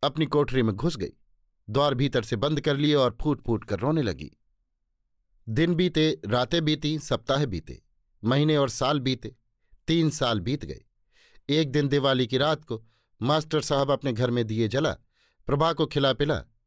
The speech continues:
बहुत सी वेदना, बहुत सी व्यथा हृदय में भरे बैठे थे। बालिका कह रही थी, "बाबूजी, अम्मा कब आएगी?" "आएगी बेटी, आएगी।" "तुम तो रोज यही कहते हो।" "तुम झूठ बोलते हो बाबूजी।" "झूठ नहीं बेटी, आएगी।"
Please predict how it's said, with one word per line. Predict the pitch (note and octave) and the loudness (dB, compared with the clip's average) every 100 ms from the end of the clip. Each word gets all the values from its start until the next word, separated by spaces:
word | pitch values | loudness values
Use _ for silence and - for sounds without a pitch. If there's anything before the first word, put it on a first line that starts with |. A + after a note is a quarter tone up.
| - | -4
बहुत | A#2 C#3+ | 0 0
सी | - B2+ | 0 0
वेदना, | C#3 C3 C3+ C3 | 0 0 0 0
बहुत | A#2+ C3 | 0 0
सी | - A#2+ | -2 -2
व्यथा | B2+ B2+ C3 | -2 0 -2
हृदय | A#2 A#2+ A#2 | -2 0 0
में | A2+ | 0
भरे | F#2+ G#2 | -2 -2
बैठे | G2 C3 - | -2 -4 -6
थे। | - - _ _ _ _ _ _ - | -14 -20 _ _ _ _ _ _ -4
बालिका | A#2 B2+ C3 A2+ | 0 2 2 0
कह | C#3+ D3 | 0 -2
रही | C#3+ A2 | 0 -4
थी, | - - _ _ _ _ _ _ - | -8 -20 _ _ _ _ _ _ -2
"बाबूजी, | C3 C#3+ D#3 D#3+ | 0 2 2 2
अम्मा | D3 C#3 | 2 0
कब | D#3+ E3+ | 0 0
आएगी?" | F2 C2 - _ _ _ _ _ _ - | -2 -6 -16 _ _ _ _ _ _ -2
"आएगी | A2 C3+ E3+ | 0 0 0
बेटी, | C3+ C#3+ C#3+ | 0 0 0
आएगी।" | F#2 C3 D#2 _ _ _ _ _ _ _ _ _ - | 0 -2 -10 _ _ _ _ _ _ _ _ _ -2
"तुम | D3+ | 0
तो | D#3 | 2
रोज | D3 D#3+ D#3 | 4 4 4
यही | D3 D#3 | 2 2
कहते | C3 B2 A#2+ | -2 -4 -6
हो।" | - - _ _ _ _ - | -10 -20 _ _ _ _ -4
"तुम | D#3+ | -2
झूठ | - A3 G3+ | -2 -2 2
बोलते | D3+ B2+ C3 | 2 2 -2
हो | A#2 | 0
बाबूजी।" | G#2 G2 C#3 A#2+ _ _ _ _ _ _ _ A#2+ | -2 -4 -8 -14 _ _ _ _ _ _ _ 0
"झूठ | D3 D3 | 0 0
नहीं | C3 B2+ | -2 -2
बेटी, | G#2+ A2 C#3+ | -4 -2 0
आएगी।" | G2+ E3 F#2 - | 2 0 -4 -18